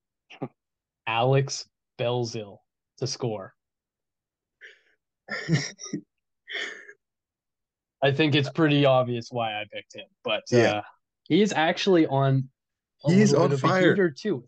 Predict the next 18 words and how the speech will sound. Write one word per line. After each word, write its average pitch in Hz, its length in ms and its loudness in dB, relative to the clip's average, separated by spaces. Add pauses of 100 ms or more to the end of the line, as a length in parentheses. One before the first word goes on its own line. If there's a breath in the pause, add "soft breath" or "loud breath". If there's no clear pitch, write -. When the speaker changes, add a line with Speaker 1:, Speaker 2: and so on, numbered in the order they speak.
(140)
Speaker 1:
Three 165 360 -2
straight 170 340 -8
games, 139 260 -10
including 147 580 -6
the 139 80 -4
game 123 240 -8
tonight, 110 400 -12
he 123 140 -6
has 120 140 -6
scored 120 460 -6
a 113 60 -10
goal, 107 340 -10
and 135 120 2
they 151 80 4
have 165 180 2
all 127 240 2
been, 131 320 -2 (220)
like, 120 240 -10